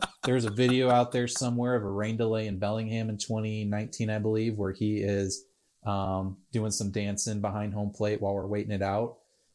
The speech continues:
Um, but yeah, that's, that was probably my biggest character. And, um, I loved having him on the team the last two years. I think the kid's gonna be a stud when all things said and done, but, um,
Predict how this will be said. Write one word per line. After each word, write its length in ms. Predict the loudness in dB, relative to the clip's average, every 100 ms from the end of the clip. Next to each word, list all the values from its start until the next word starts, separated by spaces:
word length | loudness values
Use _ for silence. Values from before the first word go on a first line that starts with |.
| _
Um, 520 | -4 -2 0 -2 -4 -10 _ _ _
but 100 | 0
yeah, 200 | 2 0
that's, 340 | 2 2 0 -4
that 280 | 0 2 2
was 140 | 0
probably 480 | 0 2 2 2 0
my 220 | -2 -4
biggest 440 | -2 -2 -2 -4 -2
character. 540 | 0 0 -2 -4 -4
And, 240 | -2 -2 -4 -12 _ _ _ -4
um, 460 | 0 0 -2 -4 -8 _ _ _ -20 -20 -6
I 60 | -2 -2
loved 280 | 4 4 4
having 340 | 2 0 0 -2
him 100 | -2
on 120 | -2
the 60 | -4
team 220 | -2 -2
the 80 | 0
last 260 | -2 -4
two 80 | -2
years. 220 | 0 0
I 80 | 0
think 200 | -2 -2
the 80 | -4
kid's 300 | -4 -4 -2
gonna 140 | -6
be 140 | -4 -4
a 60 |
stud 400 | -4 -2 -2 -2
when 120 | -2 -4
all 200 | -4 -4
things 300 | -6 -4 -2
said 180 | -2 0
and 100 | 0
done, 280 | 0 0 0
but, 340 | 0 -2 -6 _ _ _ _ _
um, 380 | -2 0 -2 -4